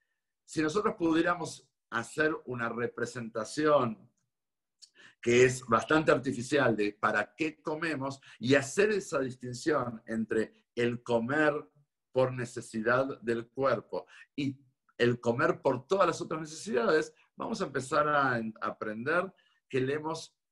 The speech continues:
dado a ese comer una cantidad de funciones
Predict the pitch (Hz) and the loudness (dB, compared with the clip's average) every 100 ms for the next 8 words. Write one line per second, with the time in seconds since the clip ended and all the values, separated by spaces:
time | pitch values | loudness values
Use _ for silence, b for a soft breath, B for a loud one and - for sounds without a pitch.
0 | _ - 101 131 139 113 107 - 107 123 | _ -18 -2 2 2 0 -2 -2 -4 -4
1 | 127 127 110 110 147 156 135 139 131 - | -4 -8 -6 -2 0 -2 -4 -4 -4 -4
2 | 127 123 120 120 143 143 139 135 - 113 | -4 -4 -4 0 2 2 0 -4 -4 -8
3 | 110 - 143 156 165 170 | -6 -2 0 0 0 -4